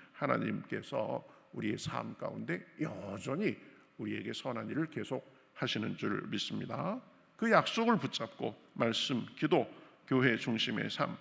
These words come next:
하나님과의 동행을 통해서 영적으로 늘 깨어있는 삶을 통해서 주님이 주신 은혜와 축복이 날로 날로 더 풍성해지시기를 우리 주님의 이름으로 축복합니다. 자, 우리 같이 기도하겠습니다.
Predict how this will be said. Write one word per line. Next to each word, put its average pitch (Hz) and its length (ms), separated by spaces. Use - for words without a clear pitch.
하나님과의 151 680
동행을 127 420
통해서 117 400
영적으로 123 560
늘 107 560
깨어있는 147 720
삶을 110 400
통해서 - 560
주님이 190 300
주신 170 240
은혜와 135 380
축복이 147 520
날로 104 600
날로 156 400
더 107 300
풍성해지시기를 113 1040
우리 - 200
주님의 101 360
이름으로 - 440
축복합니다. - 840
자, - 340
우리 - 60
같이 - 260
기도하겠습니다. - 760